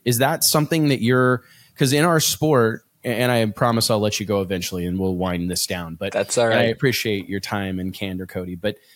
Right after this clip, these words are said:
Speaker 1: do you feel like that's a place where you have a little bit of an edge? Because you see, if you look through the pits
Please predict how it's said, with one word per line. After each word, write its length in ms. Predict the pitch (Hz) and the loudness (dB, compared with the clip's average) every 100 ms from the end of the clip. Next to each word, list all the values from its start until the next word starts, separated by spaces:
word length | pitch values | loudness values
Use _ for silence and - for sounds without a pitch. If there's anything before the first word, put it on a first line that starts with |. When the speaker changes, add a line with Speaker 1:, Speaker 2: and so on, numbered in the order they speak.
| _ 113 | _ -8
Speaker 1:
do 120 | 123 | -2
you 160 | 131 151 | 0 0
feel 540 | - 143 147 147 147 | 0 0 2 2 0
like 180 | - 120 | -2 -2
that's 460 | 120 120 - - - - | 0 0 0 -2 -2 -4
a 80 | 98 _ - | -6 _ -10
place 280 | - 120 - | -2 -2 0
where 60 | |
you 100 | 117 | -2
have 140 | 110 110 | 0 0
a 40 | |
little 200 | 107 113 | 0 -2
bit 120 | 110 | 0
of 60 | 110 | 0
an 120 | 107 - | -2 0
edge? 360 | 104 110 113 110 | 2 2 0 -4
Because 240 | 113 113 | -2 -2
you 60 | 110 | 0
see, 280 | - 175 135 | 0 0 0
if 120 | 107 | 0
you 100 | 113 | 2
look 160 | 143 - | 2 0
through 160 | 143 110 | -2 -2
the 60 | |
pits 460 | - 135 117 - | 0 2 2 0